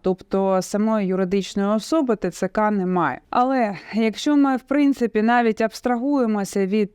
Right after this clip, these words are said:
е, Т Ц К, в першу чергу це було побиття людини. Побиття людини було представниками влади. Це ганебно, це, е, недопустимо в державі, яка визнається,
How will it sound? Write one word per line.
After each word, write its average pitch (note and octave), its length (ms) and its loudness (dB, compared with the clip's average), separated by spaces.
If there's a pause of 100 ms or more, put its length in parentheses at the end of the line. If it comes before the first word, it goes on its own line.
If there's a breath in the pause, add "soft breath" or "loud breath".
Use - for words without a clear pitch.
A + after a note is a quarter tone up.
е, F#3+ 300 2
Т G#3 220 -2
Ц G#3+ 200 -4
К, D4 320 0
в C#4 100 -8
першу B3 420 -2
чергу A#3+ 420 0
це A3 220 0
було G3+ 340 0
побиття G3+ 560 0
людини. F#3 520 0
Побиття F#3 520 0
людини A3+ 480 2
було F#3+ 340 0
представниками F#3 960 -2
влади. D#3+ 560 0
Це A#3+ 380 2
ганебно, G#3 840 0
це, G#3 460 0 (440)
е, G3 320 2
недопустимо A#3+ 920 2
в G3+ 60 -2
державі, A3 580 0
яка G#3 320 2
визнається, G3 880 0